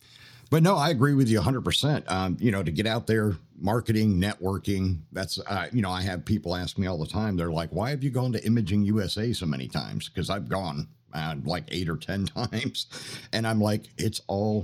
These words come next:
networking and marketing." I meet so many fabulous people there. I get to talk to so many people. You know, I hand out my business cards. Doesn't matter if they live in another part of the country. I don't care.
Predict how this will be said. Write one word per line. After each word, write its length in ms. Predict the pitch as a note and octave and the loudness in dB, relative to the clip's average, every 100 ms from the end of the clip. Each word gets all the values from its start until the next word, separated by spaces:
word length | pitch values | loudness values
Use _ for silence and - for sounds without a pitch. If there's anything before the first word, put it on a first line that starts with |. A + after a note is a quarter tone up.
| - | 0
networking 540 | G#2 A2 A2 G2+ G#2 | -2 -2 -4 -2 0
and 100 | F#2+ | 0
marketing." 440 | F#2 B2+ - D#2 D2 | 0 -2 -2 -2 0
I 80 | E2+ | -2
meet 240 | F#2 - | -2 -4
so 240 | - G2 | -4 0
many 180 | A2 A#2+ | 2 0
fabulous 540 | G#2+ G#2 G#2+ G#2+ F#2+ - | 0 -2 0 0 -2 -2
people 400 | A#2 A#2 G#2+ G2+ | 0 0 0 0
there. 280 | G#2 G#2+ | 0 0
I 60 | F#2 | 0
get 200 | D#2 - | -4 -6
to 60 | - | -8
talk 360 | - G#2 A2+ | -6 -4 -2
to 80 | A2+ | -4
so 160 | - G#2+ | 0 0
many 180 | G#2 | 0
people. 420 | G2 G#2+ G#2 G#2+ G2+ | 0 0 0 0 0
You 120 | F#2 | 0
know, 120 | E2+ | -2
I 100 | D#2+ | -2
hand 200 | G#2+ A#2 | -2 -2
out 140 | G#2+ | -2
my 100 | F2 | -4
business 360 | E2 A2 G2+ G2+ | -2 -2 -2 -4
cards. 360 | - G#2 G#2+ - - - - | -4 -2 -2 -4 -14 -20 -4
Doesn't 320 | G3 E3 B2+ | 0 2 4
matter 320 | A2+ E3+ D3+ | 4 2 0
if 100 | F#2 | 0
they 100 | G2+ | 0
live 200 | F#2 G2 | 0 0
in 60 | F2+ | 0
another 300 | F2+ F#2 E2+ | 0 0 -2
part 200 | - E2 | -2 -2
of 40 | |
the 60 | D2 | -2
country. 320 | - D#2+ D#2+ | -4 -4 -2
I 60 | G#2+ | -2
don't 200 | C#3 - | -4 -2
care. 300 | B2 A2 | -4 -4